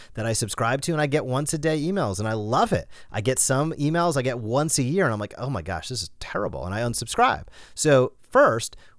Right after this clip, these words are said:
we have discovered that a weekly cadence makes the most sense for a healthcare practice. Uh, we've tested this outside of chiropractic as well, but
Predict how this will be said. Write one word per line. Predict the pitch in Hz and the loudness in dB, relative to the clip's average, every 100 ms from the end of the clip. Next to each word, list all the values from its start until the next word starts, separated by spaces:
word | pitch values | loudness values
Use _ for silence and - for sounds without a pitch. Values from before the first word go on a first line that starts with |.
| - | -8
we | 104 202 | -2 0
have | 190 185 | 2 2
discovered | 165 - 143 156 160 | 0 2 2 2 2
that | 127 | 2
a | 110 | 2
weekly | 101 131 135 117 | -2 -2 -4 -4
cadence | - 123 147 139 | -2 -2 -2 -2
makes | 113 113 | -4 -4
the | - | -4
most | 107 104 107 117 | -2 0 0 0
sense | - 98 - | -2 -2 -4
for | 98 | -4
a | 90 | -4
healthcare | 90 - 87 | -4 -6 -6
practice. | 80 90 - - - - - - | -6 -8 -8 -10 -10 -10 -18 -12
Uh, | 92 95 | -6 -4
we've | 101 | -4
tested | - - - | -4 -6 -6
this | 101 - | -6 -4
outside | 104 - 98 | -6 -4 -6
of | 90 | -6
chiropractic | 95 87 87 85 82 | -6 -6 -4 -8 -8
as | 87 87 | -8 0
well, | 165 165 | 2 2
but | 101 | -2